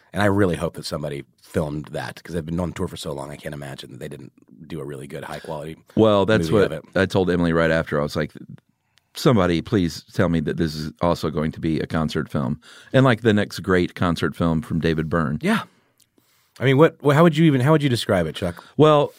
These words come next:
Speaker 2: here's the deal. Let, let's just back up a sec. Um, we, uh, well, first of all, I, we both had great seats. Um, you and Ramsey
Speaker 1: Mm-hmm.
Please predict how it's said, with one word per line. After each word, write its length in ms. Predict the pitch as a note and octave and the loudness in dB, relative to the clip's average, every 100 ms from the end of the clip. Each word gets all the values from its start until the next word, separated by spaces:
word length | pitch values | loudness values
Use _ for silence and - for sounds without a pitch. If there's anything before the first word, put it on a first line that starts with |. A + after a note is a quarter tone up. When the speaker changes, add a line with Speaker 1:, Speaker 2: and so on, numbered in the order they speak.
| - | -6
Speaker 2:
here's 300 | C#3+ F3+ D#3+ | 2 4 4
the 80 | B2+ | 4
deal. 320 | G2+ F2+ E2+ F#2 | 4 4 2 0
Let, 200 | D3+ C3+ | 0 2
let's 120 | B2+ | 0
just 160 | A#2 | 0
back 200 | - F2+ | 0 0
up 100 | F#2 | 0
a 40 | E2+ | -6
sec. 340 | - D#2+ - - - | -2 -2 -2 -12 -2
Um, 460 | G2+ G2 F#2+ F#2+ - _ _ _ _ _ _ _ | 2 2 2 0 -4 _ _ _ _ _ _ _
we, 680 | G2 G#2 C#3 E3 D#3 D3+ D3+ - - | -4 2 4 6 6 6 4 0 -8
uh, 60 | - - | -8 -6
well, 340 | G2 B2+ B2 A#2+ | 2 4 6 4
first 300 | - A2+ - | 2 -2 2
of 60 | |
all, 120 | A2 G#2 | 2 4
I, 140 | A2+ A2 F#2+ | 2 0 0
we 140 | A2+ | 2
both 220 | G2 A#2+ | 4 4
had 160 | G#2 D#2+ | 2 0
great 240 | F2+ F2 | 0 0
seats. 420 | - D#2 B1 - - _ _ - | -2 -4 -6 -12 -18 _ _ -2
Um, 520 | F2+ F2 E2+ E2+ - _ _ _ _ | 0 2 2 0 -2 _ _ _ _
you 220 | - G2+ G2+ | 0 4 4
and 140 | F#2+ | 4
Ramsey 480 | F2+ E2 D#2+ E2 F2 - | 2 0 -2 -4 -4 -8
Speaker 1:
Mm-hmm. 180 | C3+ | -8